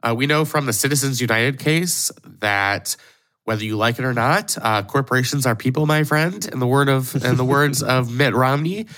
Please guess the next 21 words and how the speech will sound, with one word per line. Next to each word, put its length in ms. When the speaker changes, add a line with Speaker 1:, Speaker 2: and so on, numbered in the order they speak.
Speaker 1:
uh, 260
and 240
they 140
have 240
constitutional 720
rights. 440
Speaker 2:
Hmm. 80
Speaker 1:
So 680
the 180
district, 640
the 120
federal 360
district 420
court 420
in 120
the 60
state 220
of 120
Texas 420
did 240
what, 200